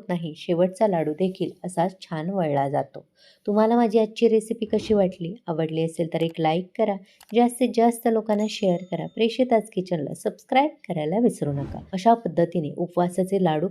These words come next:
करून बघा, अगदी महिनाभर टिकतात. फक्त उपवासासाठीच नाही तर एरवी खाण्यासाठी साध्या सोप्या पद्धतीने आणि फक्त तीन ते चार साहित्यात हे लाडू करून बघा. इथे मी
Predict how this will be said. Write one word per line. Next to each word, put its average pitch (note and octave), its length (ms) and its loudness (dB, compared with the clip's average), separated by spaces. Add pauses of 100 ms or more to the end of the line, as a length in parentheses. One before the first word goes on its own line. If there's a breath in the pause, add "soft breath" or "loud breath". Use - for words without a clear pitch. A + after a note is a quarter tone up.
(120)
करून F#3+ 300 6
बघा, F#3+ 240 2
अगदी E3 380 -2
महिनाभर F3 640 2
टिकतात. C#3+ 340 -4 (400)
फक्त A#3+ 260 -2
उपवासासाठीच F#3+ 880 0
नाही F3 160 2
तर F3 140 -6
एरवी E3+ 400 0
खाण्यासाठी E3+ 600 -2
साध्या F#3 400 0
सोप्या F#3 360 0
पद्धतीने F3+ 600 0 (320 soft breath)
आणि A3+ 180 2
फक्त F#3+ 300 -4
तीन G#3 260 -2
ते B3+ 140 2
चार F#3 280 -2
साहित्यात E3+ 520 -2
हे E3 120 0
लाडू D3+ 220 -4 (140)
करून G3 320 2
बघा. C#3+ 240 -4 (360)
इथे A3 200 4
मी G#3 180 0